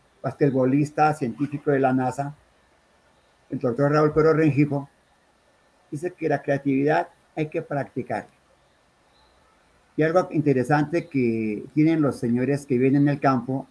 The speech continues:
Manuel del Centro, es que el contacto con la naturaleza, viendo los animales, oliendo la tierra,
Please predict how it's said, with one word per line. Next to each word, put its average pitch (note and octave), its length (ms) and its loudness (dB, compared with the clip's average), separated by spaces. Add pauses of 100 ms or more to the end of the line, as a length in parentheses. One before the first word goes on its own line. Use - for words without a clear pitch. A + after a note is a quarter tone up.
(120)
Manuel C3 380 2
del D3 180 4
Centro, B2 400 0 (1800)
es D3 140 -6
que F3+ 100 -2
el D3+ 120 -2
contacto E3+ 580 2
con F3+ 140 2
la D3+ 80 2
naturaleza, C3 680 0 (1400)
viendo F#3 320 2
los - 760 0 (180)
animales, C3+ 960 0 (360)
oliendo A#3 960 4
la E3+ 180 -4
tierra, D#3 480 2